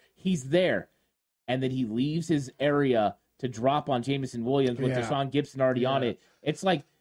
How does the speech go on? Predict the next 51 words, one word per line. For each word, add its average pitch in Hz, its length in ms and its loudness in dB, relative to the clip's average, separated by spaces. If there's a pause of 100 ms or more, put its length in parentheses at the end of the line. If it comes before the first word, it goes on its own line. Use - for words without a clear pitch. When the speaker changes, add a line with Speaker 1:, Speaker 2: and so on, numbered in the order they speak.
(280)
Speaker 1:
sometimes 247 460 2
it's 202 140 -6
Wilks, 233 360 2
and 175 160 2
then 156 100 -2
sometimes 220 440 0
it's 190 120 -6
like 156 180 0
Wilks 220 300 2
dialed 196 420 2
it 190 80 2
up, 156 220 2
and 127 100 -2
it 127 100 -6
just 165 220 -2
wasn't 151 300 -2
executed. 123 640 -4 (400)
And 120 100 0
that's 165 200 0
one 170 180 0
of 170 60 0
those 156 200 2
frustrating 170 800 -2
moments. 151 480 -2 (300)
That 202 140 2
happens 208 360 -2
to 214 80 -2
Kyle 208 360 2
on 202 120 2
offense, 202 440 -2
too. 208 180 0
Sometimes 180 480 -2
he 175 80 -2
dials 175 380 2
it 180 80 2
up, 196 260 0 (260)
and 139 140 0
it's 131 140 -4
like, 104 280 -4
boom, 214 380 2
oh, 143 220 -4
we 117 120 -2
didn't 127 200 -2
execute. 107 500 -6
And 117 120 -4
then 143 100 -2
sometimes 160 640 -4
he 117 160 -6
makes 113 260 -4
a 120 60 -8
bad, 120 320 0